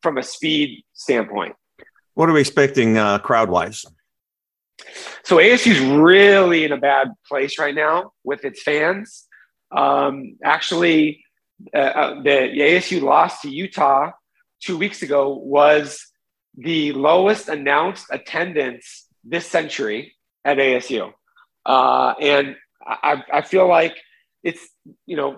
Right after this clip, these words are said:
Speaker 1: the weather's not gonna be, like, really hot, but it's still gonna be warm for an afternoon kick, probably somewhere around ninety degrees.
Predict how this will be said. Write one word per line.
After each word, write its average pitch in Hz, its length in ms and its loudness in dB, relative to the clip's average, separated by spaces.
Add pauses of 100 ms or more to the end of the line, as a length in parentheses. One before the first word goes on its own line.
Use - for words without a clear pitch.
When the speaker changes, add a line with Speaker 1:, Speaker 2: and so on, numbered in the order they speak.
(120)
Speaker 1:
the 151 100 -4
weather's 190 320 2
not 175 160 0
gonna 180 160 -4
be, 143 220 -2
like, 131 200 0
really 151 300 0
hot, 185 460 0
but 151 80 -2
it's 147 240 -6
still 180 160 -2
gonna 165 160 -10
be 143 160 -6
warm 143 560 -4
for 165 120 -4
an 147 140 -4
afternoon 160 500 -6
kick, 170 360 0
probably 156 500 2 (520)
somewhere 160 280 0
around 147 300 0
ninety 143 280 -2
degrees. 143 680 -4